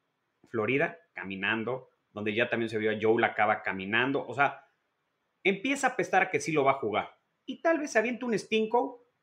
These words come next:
pero nada más que hace un año tenía la pierna destrozada, se presente, pegue el tiro, así no pueda acabar. Lo vimos antes con las lesiones de la espalda, se presentaba muchos torneos y al tercer garfio decía, "Me duele la espalda", y se salía.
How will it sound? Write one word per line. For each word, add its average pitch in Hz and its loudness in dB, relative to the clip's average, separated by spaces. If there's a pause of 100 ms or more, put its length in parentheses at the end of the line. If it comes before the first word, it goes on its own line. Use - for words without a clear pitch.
(140)
pero 170 2
nada 226 0
más 175 -2 (300)
que 131 2
hace 139 2
un 147 0
año 123 -2 (100)
tenía 117 -2
la 127 0
pierna 127 2
destrozada, 104 -4
se - -8
presente, - -6
pegue 165 2
el 147 -2
tiro, 120 -2
así 117 -4
no 220 -2
pueda 185 2
acabar. 135 -2 (160)
Lo 101 -6
vimos 220 -4 (180)
antes 156 -2
con 127 -6
las 101 -2
lesiones 135 -6
de 135 -2
la 101 -4
espalda, 165 -4 (400)
se - -16
presentaba 101 -2
muchos 175 -6
torneos 123 -4 (380)
y 107 -2
al 107 -2
tercer 127 2 (320)
garfio 135 4 (380)
decía, 131 0
"Me 147 -2
duele 135 2
la 139 0
espalda", 147 0
y 170 -2
se - -8
salía. 156 0